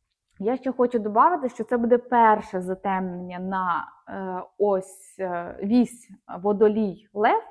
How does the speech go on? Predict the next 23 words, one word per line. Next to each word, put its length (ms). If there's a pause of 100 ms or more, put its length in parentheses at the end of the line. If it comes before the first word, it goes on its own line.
(100)
так? 160 (180)
А, 280 (1500)
ту-, 360
не 120
так 220
давно, 440
з 80
пару 200
місяців 400
назад, 500
Раху 360
і 40
Кету 360
перейшли 540
якраз 420
таки 380
в, 440 (100)
не 140
в 80
ці 240
знаки, 680
так? 240 (120)
Тому, 380